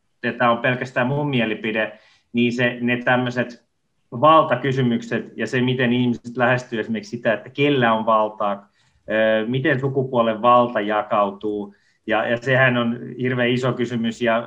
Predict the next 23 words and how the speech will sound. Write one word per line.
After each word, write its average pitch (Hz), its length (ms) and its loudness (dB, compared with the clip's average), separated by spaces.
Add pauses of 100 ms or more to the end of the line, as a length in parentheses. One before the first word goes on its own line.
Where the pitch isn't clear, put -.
loppujen 120 460 -2
lopuksi 120 300 -4
päästään 120 400 -2
tämmöisiin 120 440 -4
laasaslaisiin 117 760 -2
teemoihin, 113 580 -4 (500)
tota, 117 400 0
ö, 110 300 -2
parisuhteista 117 800 -2
ja 110 160 -2
seksimarkkinoista, 113 1160 -6 (420)
ja, 110 280 0
ja, 113 320 -2
ja 113 80 -4
ne 131 180 0
on 160 120 -2
sitten 135 520 -2
vähän 147 220 2
semmoista 135 400 -4
diipimpää 135 580 0
settiä, 120 500 -2
missä 117 300 -6
sitten, 117 500 -4